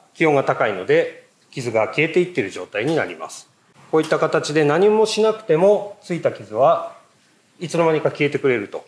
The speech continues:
いうことになりますので、まさに傷知らずという状態になります。このプロテクションフィルムをですね、この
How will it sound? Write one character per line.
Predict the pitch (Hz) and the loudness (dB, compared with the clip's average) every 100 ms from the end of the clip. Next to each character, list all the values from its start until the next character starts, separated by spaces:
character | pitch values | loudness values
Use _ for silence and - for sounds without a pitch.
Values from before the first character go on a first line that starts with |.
| _ - | _ -6
い | |
う | 127 | -2
こ | 135 | 0
と | 139 | 2
に | 135 | 2
な | 131 | 0
り | 131 | 0
ま | 135 131 | 0 0
す | 139 | 0
の | 131 | 0
で、 | 156 196 | 2 2
ま | 165 165 | 2 0
さ | 165 147 | 0 2
に | 180 | 0
傷 | 180 120 117 156 | -2 -12 -8 -4
知 | - | 0
ら | 151 120 | 2 0
ず | - | -4
と | 107 | -8
い | 95 92 | -8 -14
う | - | -8
状 | 104 | -8
態 | 104 113 151 | -4 -2 2
に | 202 | 4
な | 139 | 2
り | 101 | -2
ま | 95 87 85 82 | -4 -6 -6 -8
す。 | - - _ _ _ _ - | -14 -18 _ _ _ _ 0
こ | 214 | 2
の | 233 | 4
プ | 226 | 2
ロ | 220 | 2
テ | 220 | 2
ク | 220 | 2
シ | 220 | 2
ョ | |
ン | 214 | 4
フ | 214 | 4
ィ | |
ル | |
ム | 180 127 | 4 4
を | |
で | 110 | 2
す | - | 2
ね、 | 151 147 - - | 2 2 -4 -4
こ | |
の | 123 151 151 | 2 2 0